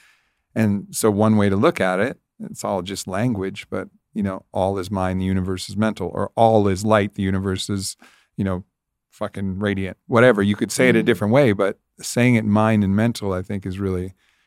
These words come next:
Speaker 1: really key. And I think it's also been echoed in a, this recent book that I'm reading by, by Neville, who is really talking about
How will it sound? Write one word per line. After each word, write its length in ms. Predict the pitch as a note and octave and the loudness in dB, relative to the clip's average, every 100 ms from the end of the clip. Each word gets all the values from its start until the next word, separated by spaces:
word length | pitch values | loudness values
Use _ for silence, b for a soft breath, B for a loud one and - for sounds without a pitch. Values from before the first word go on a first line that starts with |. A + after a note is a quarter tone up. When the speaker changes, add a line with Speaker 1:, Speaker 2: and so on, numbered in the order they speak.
| _ | _
Speaker 1:
really 180 | G2+ F#2 | -2 -2
key. 480 | - C3 A2 F2+ - _ _ _ _ G#2+ | -4 -2 0 -2 -8 _ _ _ _ 0
And 120 | A2 | 2
I 80 | G#2+ | 4
think 320 | A2+ G2+ - _ | 2 2 -4 _
it's 180 | A#2 - | -6 0
also 440 | A#2 A#2+ - A2 G2 | 4 4 4 2 2
been 320 | G2+ G2 G2+ | 2 0 0
echoed 440 | A2 G#2 G#2 G2+ | -4 -4 -2 0
in 140 | G2 G2 | 0 0
a, 120 | G2+ | -2
this 300 | C#3 G2+ - G#3 | -6 -8 -8 -4
recent 380 | A#2+ C#3+ A2 G2 | -2 -2 -2 -4
book 160 | G2+ | -4
that 80 | G2+ | -4
I'm 140 | G2 | -2
reading 240 | G2 G2+ G2 | 0 0 -2
by, 260 | G2 G2 | -2 -4
by 440 | G2+ F3+ - G#2 G2 | -6 -10 -12 -6 -2
Neville, 560 | G2+ A#2 C3+ G#2 G2 - _ _ _ _ _ | 0 0 -2 -4 -6 -12 _ _ _ _ _
who 80 | G#2+ | 0
is 160 | G2+ | 2
really 180 | G#2+ G2+ | 0 0
talking 400 | - G#2 - G#2 | 0 -2 -2 -4
about 440 | G2 G2 F#2+ G2 | -2 -2 -4 -6